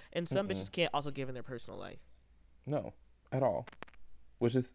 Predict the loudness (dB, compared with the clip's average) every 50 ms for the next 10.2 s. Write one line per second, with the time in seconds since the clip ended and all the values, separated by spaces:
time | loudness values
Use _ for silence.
0 | 8 8 8 10 10 6 6 6 6 6 6 6 6 6 2 2 2 2 4 4
1 | 6 6 8 6 6 6 4 2 2 0 -2 -2 -2 -2 -2 0 2 2 2 4
2 | 4 4 4 4 4 4 4 6 6 4 4 4 4 2 2 0 0 -2 -6 -6
3 | -4 -6 -6 -4 -2 0 2 2 2 4 4 2 2 0 _ -20 -20 -20 -18 -4
4 | 6 6 8 8 8 8 8 8 8 8 8 8 4 2 2 2 2 0 -2 -10
5 | -4 -2 0 2 4 4 2 2 -2 -20 _ _ -20 _ -20 -20 -20 -20 -20 -20
6 | -20 -20 -20 -10 2 4 4 6 4 4 2 2 4 4 4 4 4 4 2 2
7 | 0 -4 _ _ _ _ _ _ _ -20 -20 -20 -20 -8 4 8 10 10 10 10
8 | 8 6 6 8 8 8 8 8 8 6 6 6 8 6 4 4 2 -2 -2 -2
9 | -2 0 4 4 4 4 4 6 6 6 6 6 0 0 0 0 2 2 2 2
10 | 0 0 -2